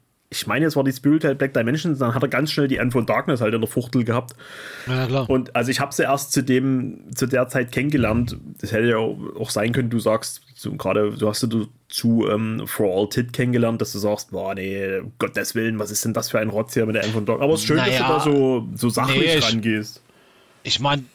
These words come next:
Speaker 2: pff, sie sind ja musikalisch, sind sie ja top. Das ist, äh, das spreche ich, das ist bei Cradle genauso. Ich, äh,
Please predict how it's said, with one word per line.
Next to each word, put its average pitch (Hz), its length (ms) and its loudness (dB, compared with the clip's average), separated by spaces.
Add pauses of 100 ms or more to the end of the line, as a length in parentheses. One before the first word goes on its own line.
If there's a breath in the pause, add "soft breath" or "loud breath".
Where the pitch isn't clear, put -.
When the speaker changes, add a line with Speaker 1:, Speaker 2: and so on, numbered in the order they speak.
(140)
Speaker 2:
pff, - 260 -2 (320)
sie 131 140 -2
sind 151 180 2
ja 185 100 4
musikalisch, 160 640 2
sind 170 180 -2
sie 247 80 0
ja 180 100 4
top. 123 260 -2 (100)
Das 117 160 -6
ist, 117 260 -2
äh, 123 380 0
das 131 160 0
spreche 143 340 0
ich, 160 300 0 (460 loud breath)
das 147 160 0
ist 123 120 -2
bei 139 140 2
Cradle 139 320 0
genauso. 131 560 2
Ich, 123 420 -2
äh, 139 160 -12